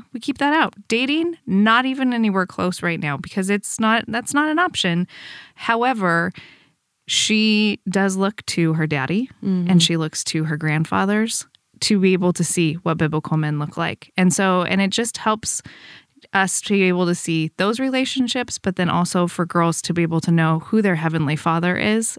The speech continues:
Speaker 1: and what that looks like.
Speaker 2: Yeah. Yeah. So that's great. So we've got the Raising Men stuff. And then I would just say too, on the other things, gals, this is a podcast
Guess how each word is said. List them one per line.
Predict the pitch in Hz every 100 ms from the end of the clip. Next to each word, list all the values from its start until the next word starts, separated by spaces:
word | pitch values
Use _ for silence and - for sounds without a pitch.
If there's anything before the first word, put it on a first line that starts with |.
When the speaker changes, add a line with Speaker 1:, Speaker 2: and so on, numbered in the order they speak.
| -
Speaker 1:
and | 175
what | 156 -
that | -
looks | - - -
like. | -
Speaker 2:
Yeah. | 185 180 170 - _ _ 226
Yeah. | 349 370 -
So | - 247
that's | 262 294
great. | - 320 196
So | - 214
we've | 202
got | 247
the | 269
Raising | 277 262 254
Men | 247 247
stuff. | 247
And | 254
then | 262
I | 269
would | 262
just | 262
say | - 233
too, | 202 247 254 254 - - - -
on | 220 220
the | 226
other | 226 240
things, | 233 214 - - -
gals, | 214 269 277
this | 269
is | 262
a | 262
podcast | 208 220 262 285 - -